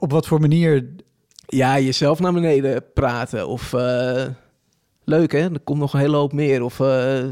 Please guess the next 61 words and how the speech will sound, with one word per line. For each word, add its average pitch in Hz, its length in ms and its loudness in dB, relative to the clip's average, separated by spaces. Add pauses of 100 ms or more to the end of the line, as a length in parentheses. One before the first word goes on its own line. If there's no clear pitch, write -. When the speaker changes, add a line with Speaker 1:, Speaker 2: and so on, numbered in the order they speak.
(320)
Speaker 2:
ja, 127 240 0
en 123 140 -2
ik 123 140 -4
moet 139 100 2
nog 143 180 0
een 120 60 -14
kwartier. 123 480 -2
Een 120 120 -6
be-, 135 160 -2
beetje, 139 260 0
ja. 156 560 2
Speaker 1:
Oh, 156 60 2
dat, 170 160 0 (100)
ja. 147 520 2 (120)
Ik, 131 180 -12
ik 160 140 -4
snap 170 180 2
Speaker 2:
Eh, 151 80 4
Speaker 1:
ze. 156 140 0
Je, 175 180 0
je 165 80 4
maakt 190 280 4
ze 170 100 -2
Speaker 2:
je, 170 40 4
Speaker 1:
in 170 100 6
de 170 60 4
Speaker 2:
jezelf 156 240 4 (160)
Speaker 1:
hoop 208 200 -10
om, 175 220 2
om 190 160 2
het, 147 100 0 (160)
om 185 120 2
het 156 100 0
publiek 156 280 0
te 180 100 0
laten. 156 340 2
Dus 143 140 -2
dat 160 160 -2
denk 156 140 4
ik, 151 80 -10
ik 135 100 -10
vul 156 100 2
het 139 100 2
nu 143 80 4
in 127 100 6
hoor. 170 300 2 (420)
Maar 143 260 2
als 151 140 2
ik, 139 120 0
als 151 120 0
ik 135 60 -4
het 120 100 -6
zelf 170 180 4
doe, 147 100 2
is 135 40 4
het - 100 -6
vaak 139 240 0
dat 131 120 0
je 147 60 -6
het - 80 -6
publiek 143 520 -2